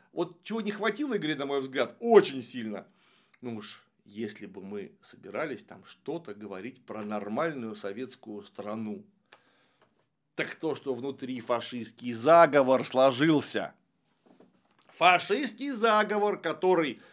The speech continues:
должен был привести вот к тому самому перевороту с убийством, э, генерального секретаря партии,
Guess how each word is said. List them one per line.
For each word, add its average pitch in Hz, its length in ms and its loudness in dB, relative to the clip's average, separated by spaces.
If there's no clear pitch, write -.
должен 202 580 6
был 131 380 -4
привести 185 520 0
вот 220 180 2
к - 60 -18
тому 170 220 2
самому 185 420 2
перевороту 160 720 0
с - 100 -2
убийством, 170 680 -2
э, 127 760 0
генерального 165 680 4
секретаря 165 520 0
партии, 240 760 0